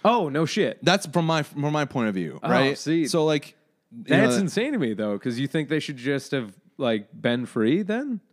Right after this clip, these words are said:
Speaker 2: Yeah, because they didn't prove 'em guilty.
Speaker 1: Oh,
Speaker 2: Right?
Speaker 1: wow. I, I guess.
Speaker 2: Because you
Speaker 1: But
Speaker 2: walk
Speaker 1: the
Speaker 2: into that
Speaker 1: thing is, they
Speaker 2: courtroom
Speaker 1: admitted to killing their parents.
Speaker 2: I know.
Speaker 1: It's
Speaker 2: I understand that.
Speaker 1: Yeah.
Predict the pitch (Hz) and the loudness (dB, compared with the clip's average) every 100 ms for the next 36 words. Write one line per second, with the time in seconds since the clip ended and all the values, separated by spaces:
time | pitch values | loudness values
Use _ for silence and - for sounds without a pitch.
0 | - 156 254 240 190 170 190 175 196 190 | -4 0 2 2 2 2 2 0 -2 0
1 | 160 311 - 170 - - _ _ _ _ | 0 -2 -4 -8 -12 -20 _ _ _ _
2 | _ _ _ 147 175 - 127 185 175 101 | _ _ _ -8 -2 2 2 2 0 -2
3 | 123 151 - 127 139 190 160 151 170 143 | -2 -2 0 -2 0 0 0 2 2 6
4 | 208 240 196 202 214 269 294 320 190 165 | 6 6 4 2 4 4 4 4 4 4
5 | 175 170 160 190 214 165 139 156 180 175 | 4 2 2 2 2 0 -4 -4 -2 -2
6 | 143 107 135 240 127 135 127 180 139 160 | -2 -2 -2 0 0 0 0 0 0 -2
7 | - 110 123 123 123 117 123 110 98 107 | -4 -2 0 2 2 0 -2 -2 -2 2
8 | 165 190 | 2 0